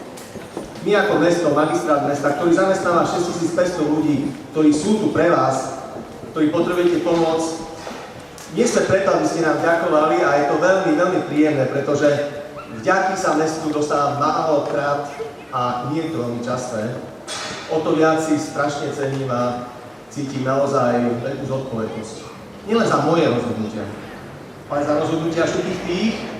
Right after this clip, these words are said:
a naozaj rozprávam o stovkách ľudí, stovkách zamestnancov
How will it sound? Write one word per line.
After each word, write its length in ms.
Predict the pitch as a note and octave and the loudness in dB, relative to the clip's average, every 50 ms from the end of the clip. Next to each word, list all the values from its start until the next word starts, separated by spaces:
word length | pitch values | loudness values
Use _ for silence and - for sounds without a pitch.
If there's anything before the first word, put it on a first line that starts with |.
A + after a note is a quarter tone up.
| - - - - - - - - - | -12 -12 -12 -14 -14 -14 -14 -10 -6
a 160 | C3 C3 C3 | -4 -2 2
naozaj 480 | D3 F3+ F#3+ F3+ F3 E3 - D#3 D3+ C#3+ C#3+ C3+ | 2 4 4 6 4 4 4 2 2 2 2 2
rozprávam 400 | C3 - - C#3 C3 C3 B2+ C3 | 0 0 0 0 0 0 0 -2
o 80 | C3 | -4
stovkách 560 | - - F3 F#3 F#3 F#3 F3 D3+ C#3+ C#3 D3 | -2 0 2 2 4 4 4 4 4 4 2
ľudí, 240 | D#3 E3+ C#3+ B2+ B2 | 2 2 2 0 -2
stovkách 960 | A#2 - - D#3+ F#3 F#3+ F#3 - D#3 D3 D3+ D3+ D3 - B2 - - - - - B2+ | -2 0 0 2 4 4 4 4 4 4 4 4 2 2 0 -2 -4 -6 -8 -6 -4
zamestnancov 640 | C3 C3+ C3+ C#3+ C3+ - C3+ C3 B2+ B2+ B2 A#2+ | -2 -2 0 -2 -2 -2 -2 -2 -2 -2 -4 -6